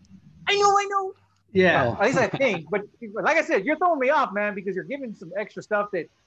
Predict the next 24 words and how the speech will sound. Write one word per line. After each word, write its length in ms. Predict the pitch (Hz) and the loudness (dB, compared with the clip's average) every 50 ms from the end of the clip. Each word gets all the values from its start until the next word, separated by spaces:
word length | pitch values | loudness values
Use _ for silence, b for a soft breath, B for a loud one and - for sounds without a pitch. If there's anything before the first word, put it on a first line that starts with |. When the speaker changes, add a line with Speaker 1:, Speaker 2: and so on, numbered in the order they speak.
| _ - | _ -4
Speaker 1:
like, 160 | 208 202 170 | -4 -2 0
once 300 | 220 285 302 302 - - | 0 0 0 -2 -6 -4
they 280 | - 214 202 190 151 131 _ _ _ _ _ _ _ | 0 0 0 0 -2 -8 _ _ _ _ _ _ _
finally 420 | 190 196 208 208 202 190 165 131 - | -2 -2 0 -2 -2 -4 -6 -4 -2
found 320 | - 175 180 180 175 170 | -2 0 0 0 0 0
out, 320 | 165 170 180 190 190 196 - _ | 2 2 2 2 0 -2 -4 _
it 80 | - 160 | -10 -8
was 200 | 156 160 156 131 135 | -6 -6 -8 -4 -2
like, 360 | 147 147 143 135 127 123 - _ _ _ _ _ _ _ _ _ _ _ _ _ _ _ _ 120 | -2 0 0 0 -2 -6 -12 _ _ _ _ _ _ _ _ _ _ _ _ _ _ _ _ _
"Wow." 460 | 147 208 226 226 220 214 190 190 - - _ _ _ _ - - _ _ | -14 -10 -8 -6 -6 -6 -8 -10 -16 -20 _ _ _ _ -20 -20 _ _
Well, 240 | 151 147 139 160 160 | -14 -6 -4 -4 0
you'll 120 | 156 151 - | 2 0 0
Speaker 2:
Yeah. 80 | 110 - | 0 -4
Speaker 1:
see. 140 | 117 107 - - - _ _ _ _ _ | -8 -12 -16 -18 -20 _ _ _ _ _
Speaker 2:
Yeah. 260 | 165 160 147 120 117 - _ _ _ _ _ _ _ _ _ _ _ _ _ _ - | 0 0 0 0 -2 -8 _ _ _ _ _ _ _ _ _ _ _ _ _ _ -4
Now, 160 | 160 147 143 | -2 -2 0
this 240 | 139 170 214 214 - | 2 2 0 0 0
is 100 | 220 190 | 0 0
what 180 | 190 190 185 | 0 0 0
they 100 | 180 175 | 0 0
also 280 | 165 160 160 151 - 165 | 0 0 -2 -2 -6 -6
happened 340 | 139 143 151 143 - - 143 | -4 -2 -4 -4 -4 -6 -10
to 80 | 139 131 | -10 -8
find. 340 | - - 151 135 123 113 | -6 -4 -4 -4 -6 -8